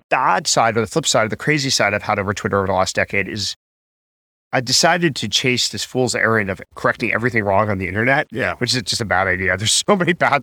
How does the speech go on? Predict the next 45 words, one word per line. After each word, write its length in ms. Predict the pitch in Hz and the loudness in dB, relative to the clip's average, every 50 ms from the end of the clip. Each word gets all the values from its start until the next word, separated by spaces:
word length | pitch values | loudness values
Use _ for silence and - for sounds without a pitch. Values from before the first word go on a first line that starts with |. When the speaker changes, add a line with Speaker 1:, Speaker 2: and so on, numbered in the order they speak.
| - _ - | -2 _ 0
Speaker 1:
there's 100 | 139 147 | 2 2
so 60 | 185 | 4
many 100 | 180 165 | 4 2
dumb 260 | 131 - 139 131 127 | 4 2 2 2 2
things 220 | 120 139 135 135 | 0 0 0 2
on 80 | 143 127 | 0 0
the 60 | 110 | 2
internet 340 | 107 110 117 127 139 147 - - | 2 2 4 4 2 0 -2 -6
Speaker 2:
Yeah. 180 | 165 85 - - - | -8 -8 -8 -10 -2
Speaker 1:
that 120 | - 135 135 | 0 2 2
I 40 | 135 | 4
need 120 | 143 147 | 4 2
to 60 | 143 | 4
be 80 | 120 127 | 4 4
more 200 | 117 110 117 117 | 4 4 4 2
disciplined 500 | 113 117 - - 131 107 113 131 123 120 | 2 0 -2 -2 -2 -2 0 0 0 0
about 220 | 101 - 104 104 | 0 0 0 0
trying 180 | - - 117 113 | 0 -2 -2 -2
to 80 | 113 | -2
correct 320 | - - 113 110 110 - - | -2 -2 -2 -2 -2 -2 -4
everything 380 | 98 107 107 123 110 123 110 | -4 -2 -2 0 0 0 -2
wrong 340 | 101 95 98 101 92 98 110 | 0 0 2 2 2 2 2
that 140 | 113 113 - | 0 -2 -2
someone 200 | - 117 101 98 | -2 -2 -2 -2
publishes. 560 | - - 98 104 113 113 - 151 160 151 - - | -4 -4 -2 -2 -2 0 2 0 0 0 -2 -4
Speaker 2:
Yeah. 240 | - 120 92 92 - | -4 -4 -6 -4 0
Speaker 1:
Uh, 640 | - 117 113 107 110 113 113 110 - - 117 117 113 | 0 2 2 4 2 0 0 -2 -4 -2 0 0 0
so 400 | 110 - - 143 127 117 117 123 | 0 2 4 4 4 6 4 4
I'm, 80 | 127 131 | 2 0
I'm 140 | 120 127 | 0 0
gonna 160 | 135 143 143 127 | 2 2 0 0
try 220 | - - 135 127 | 0 0 0 0
to 60 | 127 | 2
be 140 | 117 120 117 | 2 2 2
more, 500 | 107 107 107 107 104 104 101 104 104 98 101 | 2 2 2 4 4 4 4 2 2 0 0
uh, 560 | 104 98 98 98 98 98 101 104 104 104 95 78 | 2 2 2 2 2 0 0 0 0 -2 -2 -4
you 140 | 95 117 113 | -4 -2 0
know, 160 | 113 104 101 | 0 0 0
focus 320 | 95 - 143 143 120 113 | 0 0 0 0 2 0
my 80 | 123 117 | 0 0
time 260 | - - 110 107 107 | 0 -2 -2 -2 0
on 80 | 104 98 | -2 -2
something 280 | - 117 - 101 95 | -2 -2 -2 -2 -2
else. 400 | 95 92 87 98 117 - - - - | 0 -2 -2 -4 -6 -6 -8 -6 0
Speaker 2:
What? 400 | - 175 214 214 - - - | 2 2 2 2 0 -4 -6